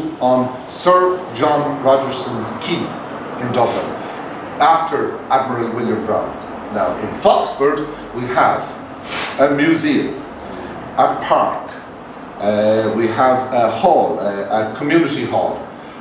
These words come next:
uh, all dedicated to the memory of Admiral William Brown. And the first item that went there to Foxford was from Argentina in nineteen fifty-seven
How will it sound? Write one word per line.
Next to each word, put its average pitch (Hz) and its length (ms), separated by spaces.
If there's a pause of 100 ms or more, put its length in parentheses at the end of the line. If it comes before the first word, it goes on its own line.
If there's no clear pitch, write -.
(140)
uh, 107 300
all 160 300
dedicated - 680 (140)
to 139 100
the 120 100
memory 113 440
of 110 160
Admiral 104 400 (100)
William 101 340
Brown. - 260 (180)
And 123 180
the 131 60
first - 600 (320)
item - 640
that 120 220
went 139 300
there 117 440 (240)
to 190 140
Foxford - 640
was 110 200
from 147 240
Argentina 131 800 (440)
in 117 200
nineteen 147 460
fifty-seven 117 800